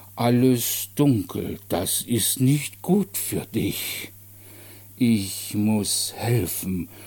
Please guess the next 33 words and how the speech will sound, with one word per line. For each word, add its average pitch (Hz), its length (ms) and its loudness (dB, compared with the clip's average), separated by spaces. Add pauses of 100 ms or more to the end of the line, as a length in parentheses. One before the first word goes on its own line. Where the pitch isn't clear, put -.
muss 123 460 4
dich 110 380 2
heil 135 300 4
machen. 104 500 0
Ich - 280 -4
kann 175 280 4
das. - 420 -2 (320)
Ich 165 460 0
bin 135 320 6 (100)
Gott. - 560 -2 (800)
Bei 113 80 0
dieser 123 420 0
für - 200 -2
ihn 117 240 2
wohl 104 260 2
sehr 113 240 2
langen 131 300 2
Rede 113 420 2 (140)
lag 113 260 0
seine 107 340 -2
Hand 107 220 0
schwer 120 320 0
auf 104 160 -6
meiner 117 240 -2
Schulter, 107 440 -2 (320)
und - 180 -4
jetzt - 420 -4 (200)
strich - 380 -4
sie 107 120 -2
sanft 117 420 -4
über 110 160 -4
meinen 101 300 -2
Arm. 82 320 -8